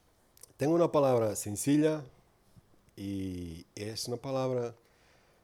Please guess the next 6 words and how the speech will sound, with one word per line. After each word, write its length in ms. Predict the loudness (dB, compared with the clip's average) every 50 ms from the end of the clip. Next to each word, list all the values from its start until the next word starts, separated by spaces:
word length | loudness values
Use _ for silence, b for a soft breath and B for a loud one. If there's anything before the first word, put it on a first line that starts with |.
| b b _ _ _ _ -10
eh, 720 | -8 -6 -4 -4 -4 -4 -4 -4 -4 -4 -4 -4 -6 -8 -6
de 120 | -6 -6 -6
motivación, 880 | -6 -8 -10 -10 -12 -12 -10 -10 -8 -8 -4 -2 0 0 0 -2 -6 -10 -16 _ _ _ _ _
¿no? 160 | -16 -16 -16 -16
Para 200 | -14 -14 -12 -10
motivarnos 1000 | -8 -8 -8 -10 -12 -14 -6 -2 -2 -2 -2 -2 -6 -8 -10 -12 -16 -20 -20 -20